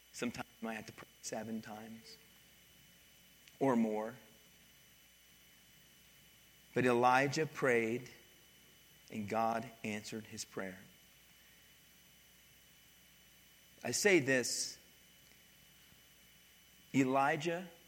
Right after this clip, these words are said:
was an ordinary man who God used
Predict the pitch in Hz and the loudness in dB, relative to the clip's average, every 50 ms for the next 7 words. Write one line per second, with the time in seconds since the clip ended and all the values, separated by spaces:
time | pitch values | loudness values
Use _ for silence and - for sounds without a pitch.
0 | - - - - - - 117 107 110 110 - - - 123 - - - - 151 147 | -20 -20 -20 -20 -16 -12 -10 -8 -8 -8 -8 -6 -6 -6 -6 -6 -10 -10 -8 -6
1 | 143 143 - - - - - - - - 131 120 127 120 110 101 95 95 92 92 | -6 -6 -8 -12 -20 -20 -20 -20 -20 -14 -10 -6 -6 -4 -6 -6 -8 -12 -14 -14
2 | - - - - - - - - - - - - - - - - - - - - | -16 -18 -20 -20 -20 -20 -20 -20 -20 -20 -20 -20 -20 -20 -20 -20 -20 -20 -20 -20
3 | - - - - - 131 120 107 110 123 127 127 127 135 123 120 135 139 127 123 | -20 -20 -20 -10 -6 -6 -6 -4 0 2 4 4 4 2 0 0 2 2 2 2
4 | 120 117 113 - - | 2 -2 -4 -8 -10